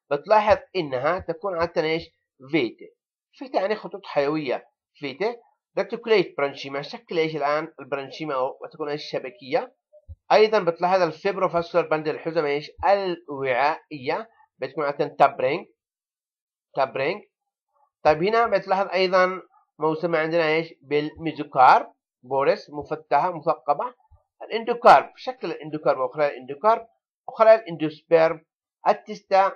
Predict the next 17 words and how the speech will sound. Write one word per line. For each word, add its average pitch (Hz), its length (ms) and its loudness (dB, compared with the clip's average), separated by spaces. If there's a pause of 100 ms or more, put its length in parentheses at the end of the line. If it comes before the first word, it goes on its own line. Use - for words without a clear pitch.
(140)
والابيكارب. 156 960 -4
طبعًا 233 200 0
هنا 247 220 0 (180)
أنا 220 220 -2 (280)
هنا 180 300 -6 (960)
لماذا؟ 160 520 0 (100)
هذه 226 320 4
طبعًا 196 460 0 (100)
أشكال 123 640 4
مميزات، 131 760 -4
احنا 196 320 -2 (140)
نبحث 190 280 -4
هنا 190 120 -2
على 175 180 -2
مين؟ 170 260 0 (380)
على 214 240 4
الأسماء 226 840 -2